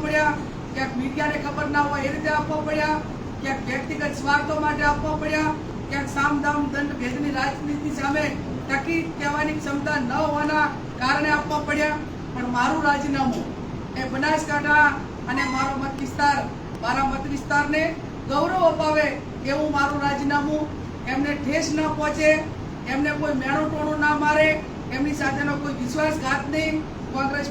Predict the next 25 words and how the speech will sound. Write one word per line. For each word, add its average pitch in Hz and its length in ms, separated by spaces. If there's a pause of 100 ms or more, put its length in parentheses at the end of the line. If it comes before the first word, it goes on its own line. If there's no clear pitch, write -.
પાર્ટી 277 380
સાથેનો 302 340 (100)
કોઈ 311 160
વિશ્વાસઘાત 277 640 (100)
નહીં. 320 300 (380)
અને 330 160 (720)
જે 294 160 (100)
પબ્લિકે 320 480 (500)
એક 269 160
ગરીબ 311 320
સમાજની 302 460
દીકરીને 277 420 (720)
છ - 20 (240)
કરોડ 311 320
પ્રજાના 294 500
પ્રતિનિધિ 294 440 (100)
તરીકે 302 300 (100)
પણ 302 200
જોઈ 302 240 (520)
અને 285 180 (280)
એ - 40
જ 349 180
ગરીબ 320 300
સમાજની 294 500
દીકરીને 285 420